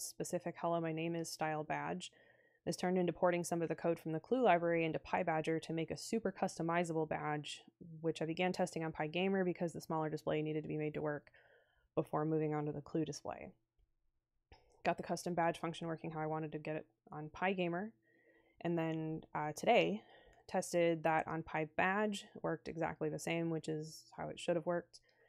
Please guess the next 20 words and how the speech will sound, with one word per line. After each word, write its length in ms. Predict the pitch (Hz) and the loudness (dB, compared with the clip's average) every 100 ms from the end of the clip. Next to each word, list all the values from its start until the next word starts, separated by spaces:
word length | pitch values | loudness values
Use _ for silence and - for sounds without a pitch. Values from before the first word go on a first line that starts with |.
| _ _ - - | _ _ -14 -4
Um, 300 | 160 160 151 | 0 0 2
and 120 | 170 | 2
then 140 | 175 | 4
moved 160 | 180 170 | 4 4
on 120 | 170 | 2
to 60 | 165 | 0
Clue 320 | - 254 247 | 6 8 8
and 80 | 214 | 8
was 140 | 196 | 6
able 200 | 196 190 | 4 2
to 140 | - 185 | 0 -4
create 280 | - 180 | 2 2
a 20 | 170 | 2
custom 760 | 175 180 175 165 165 160 156 - _ _ _ - | 0 0 0 2 2 0 -4 -10 _ _ _ 2
basic 380 | 165 160 160 - | 2 4 -2 2
badge 400 | 156 156 156 147 - | 0 2 -2 -4 -6
on 140 | 156 | -6
Clue 220 | - 165 | 0 2
as 120 | 156 | 2
well, 380 | 156 156 147 - | 2 2 0 -2